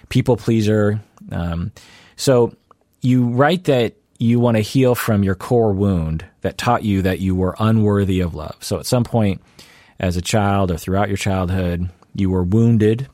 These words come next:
attachment injury or relationally wounded, and it taught you that you were unworthy of love. Something happened ongoing that was that reality, and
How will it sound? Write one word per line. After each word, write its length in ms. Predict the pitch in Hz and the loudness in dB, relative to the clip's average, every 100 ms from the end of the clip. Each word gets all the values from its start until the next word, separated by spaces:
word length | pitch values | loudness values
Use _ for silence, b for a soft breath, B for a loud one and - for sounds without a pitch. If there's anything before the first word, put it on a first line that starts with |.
| - | -20
attachment 580 | - 104 101 - 104 | -10 -6 -4 -2 -4
injury 600 | 85 95 95 92 95 95 | 0 -2 0 -2 0 -2
or 360 | 90 80 - - | -6 -10 -12 -12
relationally 640 | 92 90 98 98 107 98 95 | -6 -2 -2 -2 0 2 0
wounded, 540 | 92 95 95 95 92 - B B B B B B | 0 0 0 -2 -4 -8 B B B B B B
and 440 | 101 92 92 90 | -4 -2 -2 -2
it 120 | 87 - | -4 -4
taught 300 | 117 107 - | -2 -2 -2
you 240 | 95 90 | -2 -2
that 360 | 85 85 85 - _ _ - | -4 -6 -8 -14 _ _ -2
you 160 | 104 | 0
were 160 | 95 92 | 0 0
unworthy 540 | 107 107 95 95 92 | 2 2 2 0 0
of 120 | 87 82 | -2 -4
love. 360 | 78 - - _ - | -10 -12 -18 _ -12
Something 420 | - 104 110 92 | -2 -2 0 0
happened 500 | 90 87 - 87 82 | 0 -4 -4 -4 -4
ongoing 520 | 80 80 90 90 87 | -4 -4 -2 -2 -2
that 180 | 82 71 | -4 -8
was 380 | 80 80 - - _ - | -10 -10 -12 -16 _ -14
that 180 | - 80 | -10 -8
reality, 640 | 82 92 117 117 110 101 | -6 -2 0 2 0 -2
and 340 | 90 87 85 | -4 -4 -4